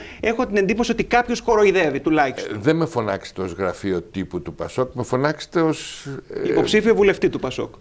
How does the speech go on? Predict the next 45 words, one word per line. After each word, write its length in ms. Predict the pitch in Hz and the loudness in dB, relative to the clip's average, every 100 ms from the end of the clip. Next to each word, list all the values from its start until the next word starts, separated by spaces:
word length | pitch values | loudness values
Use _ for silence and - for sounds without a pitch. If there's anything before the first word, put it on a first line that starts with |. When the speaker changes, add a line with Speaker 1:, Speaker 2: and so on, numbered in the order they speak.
| _ | _
Speaker 2:
Ναι, 320 | - 131 196 220 | -4 0 2 2
αλλά 200 | 190 170 | 0 -2
και 140 | 160 | -2
ως 200 | 160 160 - | -4 -4 -2
έντιμο 380 | 175 165 156 | -2 0 -2
πολίτη. 460 | 151 123 107 92 - | 0 0 -2 -4 -8
Speaker 1:
Σαφώς. 420 | - 139 135 - - - - - | -8 -4 -4 -6 -18 -20 -18 -4
Μα 120 | 147 | 2
γι' 60 | |
αυτό, 120 | 160 - | 4 4
Speaker 2:
Λοιπόν, 140 | 120 | 2
Speaker 1:
επειδή 120 | 175 185 | 4 4
μου 40 | |
Speaker 2:
θέλω 140 | 151 | 4
Speaker 1:
λέτε 120 | 151 202 | 4 2
έντιμα 320 | 208 190 165 | 2 0 0
πράγματα, 420 | 151 151 160 165 | 2 2 2 4
γι' 80 | 190 | 4
αυτό 160 | 160 | 4
Speaker 2:
Ναι, 60 | 135 | 2
Speaker 1:
σας 140 | 123 | 2
Speaker 2:
ναι, 60 | 113 | 4
Speaker 1:
κάνω 220 | 175 165 | 4 2
Speaker 2:
θα 160 | - 131 | 0 -2
σας 100 | 131 | 0
Speaker 1:
και 60 | 139 | 0
αυτά 140 | 151 | 2
τα 80 | 170 | 2
Speaker 2:
απαντήσω. 160 | 143 170 | 2 2
Speaker 1:
δύσκολα 220 | 147 160 | 2 2
ερωτήματα. 380 | 151 143 139 135 | 2 0 0 0
Speaker 2:
Κοιτάξτε, 320 | 123 - 85 - - _ _ | 0 -4 -16 -18 -20 _ _
νο-, 300 | 120 131 120 - | -2 -2 -2 -6
επειδή 300 | - - 131 | -8 -2 2
είμαι 160 | 170 165 | 4 4
νομικός, 500 | 139 123 113 156 175 | 2 2 2 2 2
οφείλω 240 | 147 175 | 0 0
να 180 | 170 151 | 0 2
είμαι 160 | 165 160 | 4 2
καθαρός 640 | 160 139 131 131 147 143 - | 0 0 2 4 2 -2 -8
Speaker 1:
Μμμ. 80 | |
Speaker 2:
στους 140 | 156 202 | -8 -6
συμπολίτες 560 | 123 110 113 104 80 78 | -2 0 2 0 -4 -12
μας. 240 | - - - - - - 92 95 | -16 -20 -20 -20 -20 -16 -8 2
Brexit 520 | 131 160 - - 175 | 4 4 2 -8 -8